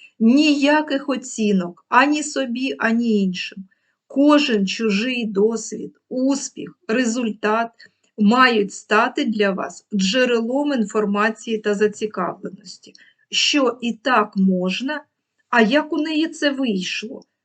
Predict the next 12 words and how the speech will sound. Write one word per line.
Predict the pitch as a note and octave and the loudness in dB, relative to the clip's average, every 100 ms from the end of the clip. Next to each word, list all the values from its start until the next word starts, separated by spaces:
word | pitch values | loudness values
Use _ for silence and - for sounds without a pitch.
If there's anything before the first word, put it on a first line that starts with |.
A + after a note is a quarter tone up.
| _ | _
Що | - - - F4+ | -2 0 4 4
вона | E4+ D#4+ C#4+ D4 | 4 4 4 0
для | C4+ C4+ | 2 0
цього | C4 C4+ B3+ A#3 | 0 -2 0 0
зробила | G#3 A#3 A3 F#3 F#3+ F#3+ G#3 C#4+ - _ _ - | 0 2 0 0 0 0 0 -4 -10 _ _ -2
і | C#4 | -2
чому | - D4 C#4 C#4+ | 2 0 0 0
я | A3 G3 G#3 G#3+ B3+ - | 2 6 6 6 2 0
можу | A#3+ B3 G#3+ A#3 | 0 2 0 0
у | A3+ | 0
неї | A3 C4+ C#4 | 0 0 -2
навчитися? | C4+ C4 - B3 G3 F#3 E3+ - | -2 -4 -8 -6 -6 -6 -8 -10